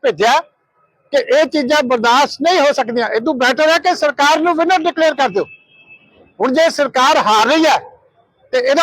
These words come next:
ਮਤਲਬ ਕਿ ਤੁਸੀਂ ਇਹੋ ਜਿਹੇ ਮਨਸੂਬੇ ਵਰਤੋਗੇ ਤੇ ਇਸ ਤਰੀਕੇ ਦੇ ਨਾਲ ਇਲੈਕਸ਼ਨ ਕਰਾਓਗੇ, ਕੀ ਫਾਇਦਾ ਏਦਾਂ ਦੀ ਇਲੈਕਸ਼ਨ ਕਰਾਉਣ ਦਾ? ਸਰਪੰਚ ਚੁੱਕੋਗੇ, ਸਾਬਕਾ ਸਰਪੰਚ ਚੁੱਕੋਗੇ, ਕਾਉਂਸਲਰ ਚੁੱਕੋਗੇ, ਤੇ ਕਾਹਦੀ ਇਲੈਕਸ਼ਨ ਆ?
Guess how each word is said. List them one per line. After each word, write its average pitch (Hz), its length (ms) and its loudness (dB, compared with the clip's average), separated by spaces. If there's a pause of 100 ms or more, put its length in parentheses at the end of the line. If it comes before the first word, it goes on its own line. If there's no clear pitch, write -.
ਮਤਲਬ 294 480 -2
ਕਿ 320 80 0
ਤੁਸੀਂ 311 320 -2
ਇਹੋ 277 220 2
ਜਿਹੇ 359 160 2
ਮਨਸੂਬੇ 320 480 -2
ਵਰਤੋਗੇ 311 500 0 (680)
ਤੇ 302 340 0
ਇਸ 277 80 -2
ਤਰੀਕੇ 349 280 -2
ਦੇ 349 160 0
ਨਾਲ 339 220 2
ਇਲੈਕਸ਼ਨ 302 500 -4
ਕਰਾਓਗੇ, 339 340 0
ਕੀ 370 180 -2
ਫਾਇਦਾ 330 280 0
ਏਦਾਂ 330 180 0
ਦੀ 330 60 -4
ਇਲੈਕਸ਼ਨ 320 320 -4
ਕਰਾਉਣ 294 260 -4
ਦਾ? 285 100 -4 (1040)
ਸਰਪੰਚ 311 600 -2
ਚੁੱਕੋਗੇ, 311 640 0
ਸਾਬਕਾ 277 500 0
ਸਰਪੰਚ 320 460 -4
ਚੁੱਕੋਗੇ, 302 600 0 (320)
ਕਾਉਂਸਲਰ 294 440 0
ਚੁੱਕੋਗੇ, 330 460 0 (720)
ਤੇ 294 60 0
ਕਾਹਦੀ 339 320 0
ਇਲੈਕਸ਼ਨ 359 440 0
ਆ? 330 80 -2